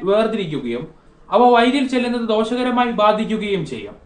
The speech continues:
എണ്ണയും എരിവും അടങ്ങിയ ഭക്ഷണ സാധനങ്ങൾ പ്ലാസ്റ്റിക്കിനെ അതിവേഗം വിഘടിപ്പിക്കും. നല്ല ക്വാളിറ്റി പ്ലാസ്റ്റിക് പാത്രങ്ങൾ പോലും തൈര്, അച്ചാറ്, നാരങ്ങാവെള്ളം എന്നിവയിൽ വിഘടിച്ച് അലിയും. ദിവസങ്ങളും ആഴ്ചകളും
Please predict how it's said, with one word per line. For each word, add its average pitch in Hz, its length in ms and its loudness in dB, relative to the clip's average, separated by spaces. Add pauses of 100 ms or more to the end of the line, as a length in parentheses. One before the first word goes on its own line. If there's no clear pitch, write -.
(560)
എണ്ണയും 254 540 2
എരിവും 254 380 4
അടങ്ങിയ 254 280 2
ഭക്ഷണ 240 340 -2
സാധനങ്ങൾ 247 480 0
പ്ലാസ്റ്റിക്കിനെ 254 800 -2
അതിവേഗം 233 520 0
വിഘടിപ്പിക്കും. 147 640 -4 (640)
നല്ല 240 200 2
ക്വാളിറ്റി 277 480 0
പ്ലാസ്റ്റിക് 247 460 0
പാത്രങ്ങൾ 269 420 0
പോലും 165 540 -2 (280)
തൈര്, 254 380 2 (160)
അച്ചാറ്, 247 680 0
നാരങ്ങാവെള്ളം 247 720 0
എന്നിവയിൽ 202 460 -4 (300)
വിഘടിച്ച് 214 680 -2
അലിയും. 139 360 -2 (560)
ദിവസങ്ങളും 240 640 0
ആഴ്ചകളും 226 640 0